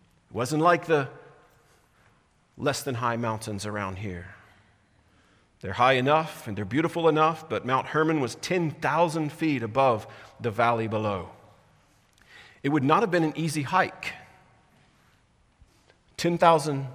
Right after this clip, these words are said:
feet in elevation. They fell asleep upon arrival, right? It was quite the hike. And then Peter, James, and John were granted the privilege of seeing what most believers only witness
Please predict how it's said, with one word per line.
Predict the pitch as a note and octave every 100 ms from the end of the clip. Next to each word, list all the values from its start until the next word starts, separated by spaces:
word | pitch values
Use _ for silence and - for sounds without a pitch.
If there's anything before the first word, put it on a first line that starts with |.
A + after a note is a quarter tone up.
| - -
feet | D#3+ C#3
in | - B2
elevation. | B2+ B2+ B2+ B2+ - F2+ E2+ - _ _ _ _ _ _ _ _ _ _ _ _ _ _ _ _ _ _ _
They | -
fell | B2+ A3
asleep | E3+ - F#3+ F3
upon | B2+ C#3 B2+
arrival, | B2+ E3 A#2 F#2+ - - - _ _ _ _ _ _ _ -
right? | C#3+ - _ _ _ _ _
It |
was | G#2+ A#2+
quite | - B2+ G#2
the |
hike. | A#2 F3+ F#3 - - - - _ _ _ _ _ - - _ _ _ _ _ _ _ _ _ -
And | G2
then | A#2+ D3+ E3 E3
Peter, | - C#3+ D#3
James, | C#3+ C#3+ C#3
and | D3+ C3+
John | A2 G2+ G2+ A2
were | -
granted | G2 A#2+ B2 B2+ A2+
the |
privilege | A2+ - D#3 A#2 G#2 F#2+
of | G#2
seeing | - D3 C3 G#2+ G2+
what | G#2+
most | G#2+ B2+ D3+ -
believers | D#3 C3 A2+ G#2+ G#2+ G#2+ - -
only | A2+ B2+ C3 B2+
witness | A2 A#2+ F#2+ F2+ - -